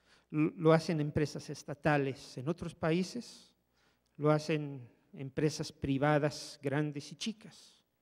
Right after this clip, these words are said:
Y podríamos hacer una reforma para, para eliminar a Pemex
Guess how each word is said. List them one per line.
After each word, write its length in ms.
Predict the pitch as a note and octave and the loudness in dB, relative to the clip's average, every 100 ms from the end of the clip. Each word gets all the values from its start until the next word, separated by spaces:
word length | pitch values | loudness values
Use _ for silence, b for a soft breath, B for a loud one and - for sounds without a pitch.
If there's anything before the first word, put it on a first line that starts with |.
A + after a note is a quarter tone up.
| _ _ | _ _
Y 120 | A#3 | -4
podríamos 580 | - E3+ F3 G#3 G3+ F#3+ | 4 6 10 10 8 2
hacer 240 | F3+ G3+ | 4 6
una 220 | F#3+ F3+ C#3+ | 8 6 2
reforma 560 | D3+ - G3 A3+ A#3 | 2 4 4 4 -2
para, 360 | G3 D#3+ C#3+ - _ b b b b b - | 0 0 -2 -6 _ b b b b b -4
para 160 | D3+ | 2
eliminar 540 | D3+ E3 E3+ E3 G3 C4+ | 4 4 4 4 4 4
a 120 | - | 4
Pemex 800 | G3+ C4+ C4+ - - - - | 4 4 2 -4 -16 -20 -20